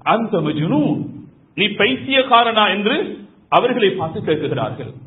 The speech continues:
யார் அது? அமீருல் முஃமினீன், நாட்டினுடைய ஜனாதிபதியாக இருக்கிறார்கள்.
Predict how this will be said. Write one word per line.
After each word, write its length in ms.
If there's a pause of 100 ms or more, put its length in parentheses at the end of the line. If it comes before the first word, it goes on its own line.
(260)
யார் 280
அது? 320 (600)
அமீருல் 540
முஃமினீன், 680 (460)
நாட்டினுடைய 640
ஜனாதிபதியாக 840
இருக்கிறார்கள். 640